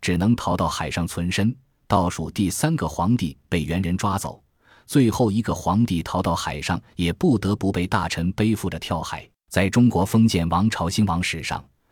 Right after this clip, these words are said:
再没有比两宋王朝更让人泄气的了。然而，在强敌压境、战乱频仍、俯首伏低、花钱买和平的三百年间，宋朝人却创造出经济上的极大丰足、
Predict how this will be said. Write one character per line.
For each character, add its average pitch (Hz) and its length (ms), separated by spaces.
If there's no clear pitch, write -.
再 107 200
没 104 140
有 135 140
比 107 160
两 82 260
宋 117 200
王 95 200
朝 82 340
更 117 200
让 80 180
人 80 140
泄 - 240
气 - 160
的 - 120
了。 - 160
然 92 140
而， 82 240
在 85 220
强 104 340
敌 90 140
压 98 180
境、 87 240
战 113 240
乱 90 200
频 95 280
仍、 73 260
俯 117 280
首 80 220
伏 92 260
低、 113 280
花 127 260
钱 110 160
买 92 220
和 110 260
平 98 180
的 85 100
三 135 260
百 82 140
年 76 220
间， 90 280
宋 156 320
朝 104 180
人 90 320
却 98 220
创 110 240
造 82 160
出 104 180
经 131 240
济 90 140
上 85 160
的 - 100
极 92 260
大 - 220
丰 113 240
足、 - 300